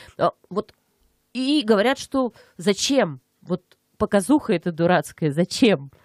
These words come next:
Ведите туда, где плохо. А, Александр Соколов сходил на набережную, осмотрел, как я понимаю, случайно или специально, не знаю, двор на Московской, один, и сразу же сказал: «Надо заасфальтировать».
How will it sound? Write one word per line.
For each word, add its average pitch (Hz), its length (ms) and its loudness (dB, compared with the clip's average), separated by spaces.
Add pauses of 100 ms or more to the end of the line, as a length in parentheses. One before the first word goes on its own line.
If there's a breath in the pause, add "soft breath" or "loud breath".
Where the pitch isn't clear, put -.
(440 loud breath)
Ведите 175 400 -6
туда, 240 240 0
где 190 160 -2
плохо. 165 480 -4 (460 soft breath)
А, 156 500 2 (100)
Александр 233 440 -2
Соколов 190 460 -4
сходил 170 420 -6
на 156 140 0
набережную, 185 920 -2
осмотрел, 156 580 -6
как - 200 -14
я 139 80 -6
понимаю, 143 540 -6
случайно 147 500 -6
или 139 80 -6
специально, 131 440 -8
не 135 140 -8
знаю, 135 220 -2
двор 156 260 0
на 165 100 -2
Московской, 143 600 -6
один, 156 300 -4
и 143 100 -6
сразу 147 300 -4
же 147 80 -8
сказал: 147 380 -6
«Надо 147 240 -4
заасфальтировать». 143 840 -8